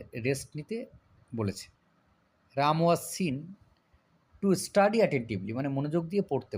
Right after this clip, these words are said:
বলেছে, ব-, পড়তে দেখা গেছে। "Rohan tried to explain the situation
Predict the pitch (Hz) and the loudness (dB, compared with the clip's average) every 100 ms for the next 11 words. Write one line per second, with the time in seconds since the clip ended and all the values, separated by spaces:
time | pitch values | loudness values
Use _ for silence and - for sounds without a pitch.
0 | 87 67 - - _ _ _ _ - 135 | -10 -12 -16 -20 _ _ _ _ -14 -2
1 | 135 127 175 170 165 127 - 87 80 - | 0 2 0 0 2 2 0 -6 -8 -14
2 | _ _ _ _ _ _ _ _ _ - | _ _ _ _ _ _ _ _ _ -2
3 | 143 156 180 165 156 147 165 165 - 143 | 2 6 4 4 6 8 6 2 0 0
4 | - - 156 156 147 - 131 139 135 143 | -2 -2 0 2 0 -2 -8 -6 -4 -4